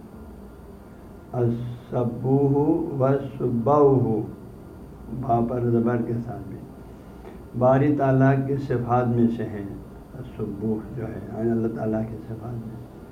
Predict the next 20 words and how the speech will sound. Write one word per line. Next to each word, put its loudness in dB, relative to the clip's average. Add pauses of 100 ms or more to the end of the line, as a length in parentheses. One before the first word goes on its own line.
(420)
اس 2
لیے 4
کہ 2
اس 2
کی 6
تسبیح 0
کی -2
جاتی -10
ہے۔ -12 (840)
اللہ 2
تعالیٰ 4
کی 2 (120)
صفات 2
میں 4
سے 0
ہے 4
کیونکہ 2
اس 0 (320)
ذات -4
کی -8